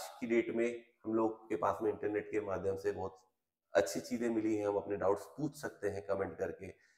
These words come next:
उससे क्रॉस क्वेश्चन कर सकते हैं, उन पे डिबेट कर सकते हैं, उनको और अच्छे से समझ सकते हैं।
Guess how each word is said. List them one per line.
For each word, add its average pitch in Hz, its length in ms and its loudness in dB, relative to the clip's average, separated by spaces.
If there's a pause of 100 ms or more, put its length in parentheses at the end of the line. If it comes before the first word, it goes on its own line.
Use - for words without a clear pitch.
(160)
उससे 92 160 -10
क्रॉस - 240 4
क्वेश्चन 117 300 -2
कर 107 160 -2
सकते - 280 -4
हैं, 98 60 -2
उन - 60 -8
पे 92 80 -8
डिबेट 90 360 2
कर - 120 0
सकते - 340 -8
हैं, 95 140 -6
उनको 85 220 -8
और 123 240 10
अच्छे 107 260 2
से 101 60 -8
समझ 95 200 -2
सकते - 300 -18
हैं। - 80 -16